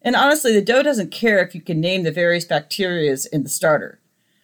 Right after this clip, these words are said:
I remember I had a, a, a manager who was, uh, also my baker at times. But anyway, sh-, she was a phenomenal person.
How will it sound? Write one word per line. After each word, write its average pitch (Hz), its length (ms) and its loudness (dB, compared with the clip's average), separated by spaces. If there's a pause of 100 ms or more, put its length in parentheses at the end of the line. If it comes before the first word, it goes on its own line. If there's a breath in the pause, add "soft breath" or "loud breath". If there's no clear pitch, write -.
(340)
I 226 40 0
remember 277 260 4
I 214 100 6
had 202 300 6
a, 143 360 2
a, 156 180 -2 (260)
a 135 440 2 (280)
manager 170 760 2
who 170 140 -2
was, 151 360 -2
uh, 147 120 2 (120)
also 156 220 0
my 147 80 0
baker 147 360 -2
at - 120 -2
times. 143 340 -4
But - 160 -10
anyway, 180 360 2
sh-, - 160 -8 (100)
she 240 220 -4
was 208 160 2
a 185 60 2
phenomenal 160 960 0
person. 143 600 -2